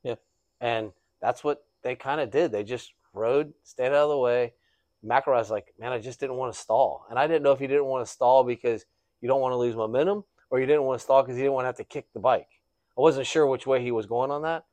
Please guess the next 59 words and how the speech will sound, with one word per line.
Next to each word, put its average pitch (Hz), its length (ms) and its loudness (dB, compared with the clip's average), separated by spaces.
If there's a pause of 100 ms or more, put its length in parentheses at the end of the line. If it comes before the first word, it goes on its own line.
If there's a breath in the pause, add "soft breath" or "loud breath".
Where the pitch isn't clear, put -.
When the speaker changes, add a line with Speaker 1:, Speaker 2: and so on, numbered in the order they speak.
(340)
Speaker 2:
but 131 300 0 (720)
you 131 120 -8
saw 151 300 6
what 123 180 2
happened. 139 340 0
As 110 120 -6
long 202 200 0
as - 80 -2
they 139 120 0
kept 135 240 -4
going, 147 260 0
they 123 80 0
were 110 120 0
fine. 123 340 -4
When 110 120 -6
they 143 160 -2
had 170 260 -4
to - 80 -20
try 139 200 -2
to 117 120 -4
stop - 380 -4
and 107 140 -8
move, 135 320 -4 (500)
that's 131 260 0
when 117 340 -8
they 117 160 -2
Speaker 1:
Yeah. 117 100 0
Speaker 2:
lo-, 131 180 2
that's 113 240 -10
when 117 120 -6
everything 110 380 -6
gets 107 200 -14
messed 110 220 -8
up 127 120 0
because 110 280 -8
the 104 80 -18
bike 139 240 0
just 123 180 -14
wants 123 200 -8
to 131 100 -14
either 117 220 -10 (520)
turn 131 220 0
left 131 200 4
or 120 60 -6
turn 113 200 -6
right, 120 340 2
and 113 260 -10
you're 127 160 0
like, 120 300 -2
"No, 135 100 0
I 139 120 6
wanna 160 220 -2
keep 156 140 -8
going 151 220 -4
straight." 175 320 -8
And, 135 80 -10 (160)
Speaker 1:
Mm-hmm. 151 160 -10 (280)
Speaker 2:
I 120 60 -10
mean, 123 240 -6